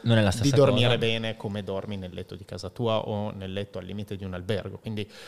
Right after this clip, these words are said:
Speaker 2: è sicuramente un tema complicato, proprio per questo insisto sul fatto che gli impegni del giovedì sono più pesanti rispetto a quelli di, eh, Champions del martedì e mercoledì.
Speaker 1: Rick, devi aggiungere qualcosa?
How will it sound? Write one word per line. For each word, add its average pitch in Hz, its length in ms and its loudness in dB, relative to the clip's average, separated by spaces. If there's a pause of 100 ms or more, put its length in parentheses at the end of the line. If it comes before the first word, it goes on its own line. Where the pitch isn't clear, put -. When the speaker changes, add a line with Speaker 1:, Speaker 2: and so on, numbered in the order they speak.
(120)
Speaker 2:
è - 320 -2 (120)
sicuramente 127 880 0
un 123 180 -2
tema 139 260 -2
complicato, 139 540 -2
proprio 143 240 -4
per 127 140 -2
questo 135 320 -2
insisto 123 400 -2
sul 110 180 -8
fatto 127 320 -2
che 131 260 -2 (460)
gli 123 140 -2
impegni 156 380 0
del 127 180 0
giovedì 131 400 -2
sono 120 480 -2 (120)
più 143 200 -4
pesanti 110 520 -2
rispetto 98 460 -6
a 110 60 -2
quelli 98 240 -8
di, 98 260 -4
eh, 92 260 -4
Champions 101 760 -8
del 92 160 -8
martedì 92 340 -8
e - 20 -10
mercoledì. 90 460 -14 (640)
Speaker 1:
Rick, 147 420 8 (160)
devi 110 220 8
aggiungere 117 280 10
qualcosa? 120 540 10